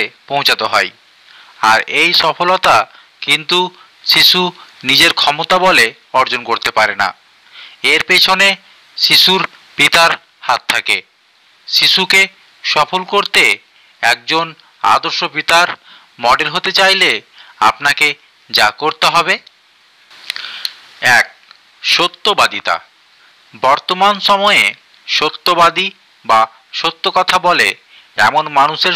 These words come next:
সংখ্যা খুবই কম। আমাদের সব ধর্মের ধর্মগ্রন্থগুলো সত্যবাদী হওয়ার উপদেশ দেয়। শিশুকে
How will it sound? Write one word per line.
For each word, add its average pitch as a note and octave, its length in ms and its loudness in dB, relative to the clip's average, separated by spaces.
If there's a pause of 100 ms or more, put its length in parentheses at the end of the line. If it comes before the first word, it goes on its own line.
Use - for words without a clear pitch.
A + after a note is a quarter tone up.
(100)
সংখ্যা F3+ 360 0 (300)
খুবই F3+ 260 -4 (100)
কম। G2+ 160 0 (920)
আমাদের D#3+ 460 2 (460)
সব D3 200 2 (160)
ধর্মের F3+ 420 0 (480)
ধর্মগ্রন্থগুলো F3 840 -2 (640)
সত্যবাদী E3+ 680 0 (260)
হওয়ার D3+ 300 4 (320)
উপদেশ B2+ 300 -4 (120)
দেয়। F#2+ 160 -2 (800)
শিশুকে G#3 480 2